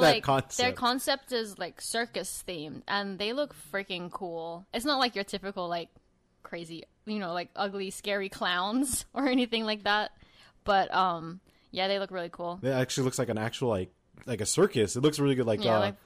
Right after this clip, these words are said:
Speaker 2: The Greatest Showman, basically, is what I want to,
Speaker 1: it,
Speaker 2: like,
Speaker 1: it
Speaker 2: say <laughs>
Speaker 1: basically,
Speaker 2: it reminds
Speaker 1: it basically
Speaker 2: me of.
Speaker 1: is.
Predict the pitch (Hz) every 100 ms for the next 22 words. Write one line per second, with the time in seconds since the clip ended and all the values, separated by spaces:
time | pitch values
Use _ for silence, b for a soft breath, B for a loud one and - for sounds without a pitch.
0 | - - 233 269 285 254 233 185 185 185
1 | 185 190 185 190 214 220 214 214 190 190
2 | 185 175 165 185 180 - 120 147 - 156
3 | 156 151 - - - - 123 127 202 196
4 | 196 110 101 92 92 -